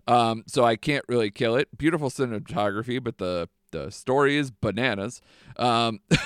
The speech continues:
<laughs> this movie, however, you know, is maybe a little more optimistic, 'cause when I heard that they acquired this film, the, the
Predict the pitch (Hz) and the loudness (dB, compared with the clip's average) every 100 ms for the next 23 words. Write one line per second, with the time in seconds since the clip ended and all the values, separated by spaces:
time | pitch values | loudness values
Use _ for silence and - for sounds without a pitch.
0 | - 381 - - 269 254 214 - 262 254 | 2 2 2 -4 -12 -10 -6 2 2 4
1 | 185 156 139 135 131 127 127 127 123 127 | 2 4 2 4 6 4 4 4 2 2
2 | 120 117 113 110 113 170 226 202 160 151 | 2 2 0 -4 0 2 4 4 4 6
3 | 147 139 131 123 123 120 _ - 131 - | 4 4 4 4 2 -2 _ 2 2 2
4 | 135 151 135 117 135 120 117 120 123 120 | -2 -2 -2 -2 0 0 -4 -6 -2 0
5 | 120 160 202 220 185 143 143 131 120 - | 0 4 6 4 2 -2 2 2 0 2
6 | 139 143 143 117 110 - - 113 104 104 | 4 6 4 0 -6 -6 -2 -2 -2 -4
7 | 101 - _ _ _ - 127 127 113 98 | -8 -14 _ _ _ -6 0 2 2 -2
8 | 107 117 107 107 | -2 0 0 -2